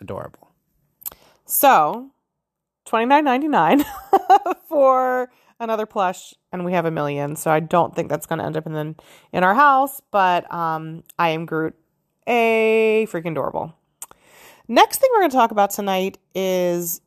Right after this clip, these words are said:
Speaker 2: finally some more movement over at Tron. So, um, the newest milestone, if you will, is that they've begun testing the ride with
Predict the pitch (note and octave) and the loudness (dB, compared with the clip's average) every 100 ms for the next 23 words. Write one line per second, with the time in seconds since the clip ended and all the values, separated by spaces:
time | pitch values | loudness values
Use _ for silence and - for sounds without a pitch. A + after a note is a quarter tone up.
0 | - - - - F3+ E4 C4 E3 D#3 D#3+ | -20 -16 -14 -12 -4 0 0 0 -2 -4
1 | - F#3+ F#3 F#3 F#3+ F#3 F#3 F#3+ - E3 | -4 -2 0 0 0 -2 -2 -4 -2 -4
2 | E3+ D#3+ - E3 D3+ A2+ - - _ - | -2 -4 -4 -2 0 0 -4 -14 _ -20
3 | - _ - - G#3+ G3 F#3+ F#3 F#3+ - | -20 _ -8 2 4 6 4 0 -4 -6
4 | F3 E3+ E3 F3 - F3 F#3 G3+ A#3+ B3+ | -4 -6 -6 -14 -10 -6 -4 -2 0 0
5 | - - - F#3 G3+ A3+ G#3+ G3+ - D#3+ | -2 -10 -6 -2 0 0 0 -4 -6 -4
6 | D3+ D3 C#3+ - - D#3+ E3+ D#3+ D#3 D#3 | -4 -6 -8 -14 -12 -10 -8 -2 2 4
7 | D3+ D#3+ - _ _ F3 F3+ F3 F3 D#3+ | 4 0 -4 _ _ 0 0 0 -2 -2
8 | F3 F3+ F3 F#3 - F#3 - F3 E3+ D#3 | -2 0 0 -4 -4 -4 -4 -6 -6 -6
9 | E3 E3 D#3 D#3 D#3 D#3 | 2 4 4 2 -2 -12